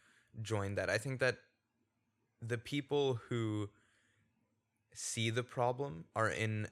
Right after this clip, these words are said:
the place of research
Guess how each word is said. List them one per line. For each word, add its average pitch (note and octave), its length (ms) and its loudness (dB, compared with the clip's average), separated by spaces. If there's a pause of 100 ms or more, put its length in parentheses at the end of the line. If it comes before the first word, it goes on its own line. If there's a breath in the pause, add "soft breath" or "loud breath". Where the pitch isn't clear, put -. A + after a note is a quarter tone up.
(180)
the G2+ 640 -6 (1600)
place G#2 520 0
of G2 300 -2 (1000)
research G#2+ 680 -2